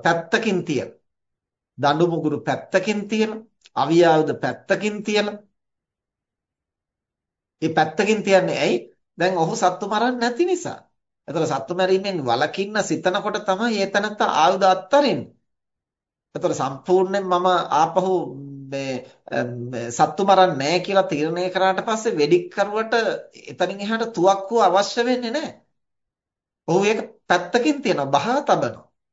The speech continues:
එහෙම නැත්නම් ඒක විකුණලා දානවා. එහෙම නැත්නම් ඒක විනාශ කරලා දානවා. ඇයි ඒ?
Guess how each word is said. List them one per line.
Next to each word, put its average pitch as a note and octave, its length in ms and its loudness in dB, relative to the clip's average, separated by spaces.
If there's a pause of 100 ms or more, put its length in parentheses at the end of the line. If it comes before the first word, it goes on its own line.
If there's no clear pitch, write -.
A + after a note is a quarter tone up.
(100)
එහෙම F#3 140 2
නැත්නම් G3+ 280 -2
ඒක A3 120 -6 (640)
විකුණලා A3+ 480 4
දානවා. C3+ 360 2 (540)
එහෙම F3 140 2
නැත්නම් G3+ 420 -2
ඒක F3+ 240 -2
විනාශ F#3+ 420 0
කරලා A#3+ 300 2
දානවා. G#2+ 320 -6 (320)
ඇයි A#3 260 -2
ඒ? G#2+ 140 -8